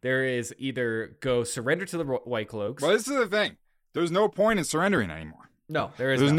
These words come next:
Speaker 2: no point in Perrin surrendering, surrendering because the whole point was to save his family. Now, you could say, "Well, what about everyone else?"
Speaker 1: Right.
Speaker 2: You know, you could say
Speaker 1: 'Cause
Speaker 2: that, but
Speaker 1: they're
Speaker 2: Perrin's not gonna.
Speaker 1: Yeah, 'cause if you, if you think about it, the,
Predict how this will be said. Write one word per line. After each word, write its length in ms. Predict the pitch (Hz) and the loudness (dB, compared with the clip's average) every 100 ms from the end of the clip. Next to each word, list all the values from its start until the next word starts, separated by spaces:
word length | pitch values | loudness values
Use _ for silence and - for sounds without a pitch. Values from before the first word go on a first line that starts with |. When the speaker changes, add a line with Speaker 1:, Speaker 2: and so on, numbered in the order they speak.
| 196 | 4
Speaker 2:
no 60 | |
point 380 | 208 175 170 170 | 2 2 0 0
in 100 | 139 | -2
Perrin 320 | 139 143 143 139 | 0 2 2 0
surrendering, 520 | 127 139 165 110 117 | -2 -2 0 -2 -4
surrendering 540 | - 135 196 170 92 110 | -4 0 2 2 0 -4
because 260 | 117 117 | -4 -4
the 60 | 117 | -2
whole 160 | 151 131 | -2 0
point 260 | 175 170 | 0 -2
was 120 | 123 110 | -2 -4
to 60 | |
save 220 | 117 120 101 | -4 -4 -4
his 100 | - | -4
family. 300 | 143 113 - _ _ _ - | -4 -6 -8 _ _ _ -10
Now, 180 | 82 | -8
you 160 | 87 98 | -6 -6
could 240 | 120 156 | -2 -2
say, 340 | 143 120 123 151 _ _ _ _ _ 98 | 2 2 2 -2 _ _ _ _ _ -2
"Well, 300 | 95 87 107 | 2 4 2
what 120 | 107 | 2
about 260 | 104 107 - _ _ _ - | 2 0 -2 _ _ _ -4
everyone 340 | 110 107 107 | -2 0 2
else?" 360 | 95 82 - - _ _ _ _ _ _ _ _ _ _ _ _ _ _ _ _ - | 2 2 -2 -4 _ _ _ _ _ _ _ _ _ _ _ _ _ _ _ _ 0
Speaker 1:
Right. 240 | 143 - | 0 2
Speaker 2:
You 100 | 160 | 2
know, 200 | 101 104 - _ _ _ _ _ | 2 0 -6 _ _ _ _ _
you 140 | - 131 | -2 4
could 280 | 147 131 101 | 8 8 6
say 160 | 90 | 0
Speaker 1:
'Cause 140 | 80 170 | 2 4
Speaker 2:
that, 100 | 190 | 6
but 0 | |
Speaker 1:
they're 80 | 107 131 | 8 6
Speaker 2:
Perrin's 160 | 110 | 6
not 120 | 90 | 0
gonna. 200 | 87 87 92 | -6 -6 2
Speaker 1:
Yeah, 200 | 277 151 | 2 2
'cause 200 | 196 156 | 0 -2
if 80 | 156 | -2
you, 80 | - | -4
if 140 | 151 | -4
you 60 | 131 | -2
think 220 | 240 240 | -4 -2
about 220 | 160 135 | 0 0
it, 120 | 131 | -2
the, 180 | 147 147 | -2 -4